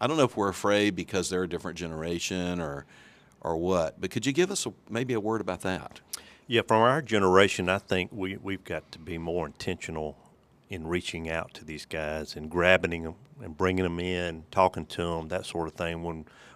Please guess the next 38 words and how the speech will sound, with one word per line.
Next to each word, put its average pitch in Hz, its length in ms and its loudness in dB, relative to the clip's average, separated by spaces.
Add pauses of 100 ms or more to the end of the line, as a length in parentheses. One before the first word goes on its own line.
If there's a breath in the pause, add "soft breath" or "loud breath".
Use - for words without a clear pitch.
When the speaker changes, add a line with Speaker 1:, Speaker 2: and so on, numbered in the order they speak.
Speaker 2:
we 131 140 10
were 165 100 10
coming 113 260 6
along, 95 640 8 (220)
you 101 120 -4
know, 87 100 0
there 92 200 4
were 87 120 0
men 92 580 2
that 85 180 -4 (280 soft breath)
we 101 160 2
could - 240 0
reach 95 280 4
out 98 300 8
to 78 300 -4
because 80 440 -6
we 87 200 -4
aspired 87 840 4
to 90 240 -4
be. 80 440 -2 (440 loud breath)
And - 120 -4
I 87 80 4
think 113 480 2
this 95 340 0
generation, 92 880 0 (180)
uh, 85 360 0 (880 soft breath)
has 98 140 -4
gotten 127 240 6
to 120 120 6
a 98 60 6
point 120 320 2
to 101 80 -6
where 98 200 4
they 87 360 0 (600)
feel 117 120 6
like 98 240 4
they 87 260 -2
have, 82 340 -6